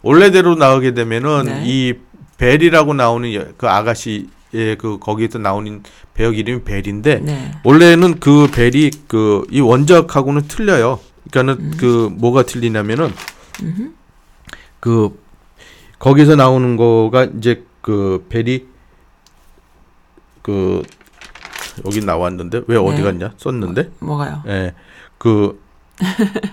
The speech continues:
Speaker 1: 발명가로
Speaker 2: 네.
Speaker 1: 이제 그 아빠가 이제 발명가예요.
Speaker 2: 네.
Speaker 1: 원작에서는, 영화에서는.
Speaker 2: 네, 네.
Speaker 1: 근데 이제 아빠를 도와주는 그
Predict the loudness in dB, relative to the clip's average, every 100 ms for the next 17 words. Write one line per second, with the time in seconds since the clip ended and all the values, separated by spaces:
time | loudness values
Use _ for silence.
0 | -16 _ _ _ _ _ _ _ _ _
1 | -8 -4 0 0 0 0 0 0 -4 -8
2 | -12 _ -8 -8 -10 -18 -16 -8 -6 -4
3 | -6 -2 -2 0 0 0 -2 -4 -6 -4
4 | -2 -2 -2 -6 -6 -8 -8 -6 -4 -4
5 | -4 -4 -6 -6 -10 -8 -4 -4 -4 -6
6 | -8 -6 -8 -8 -14 -14 -12 -4 -2 -2
7 | -2 0 0 -2 -4 -6 -6 -8 -6 -6
8 | -6 -8 -12